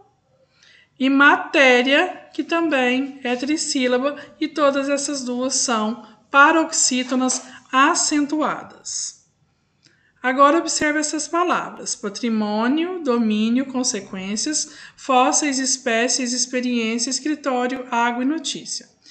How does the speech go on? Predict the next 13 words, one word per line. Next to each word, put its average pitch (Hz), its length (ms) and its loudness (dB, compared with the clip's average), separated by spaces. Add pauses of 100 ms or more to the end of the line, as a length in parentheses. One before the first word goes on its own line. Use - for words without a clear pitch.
(300)
Separe 330 440 2
essas 370 260 0
palavras 247 540 0
em 269 100 0
sílabas 254 640 -2 (240)
e 320 60 -4
identifique 349 680 0
o 294 60 -2
que 302 100 -8
elas 302 280 0
têm 254 420 -2
em 247 180 2
comum. 277 540 -2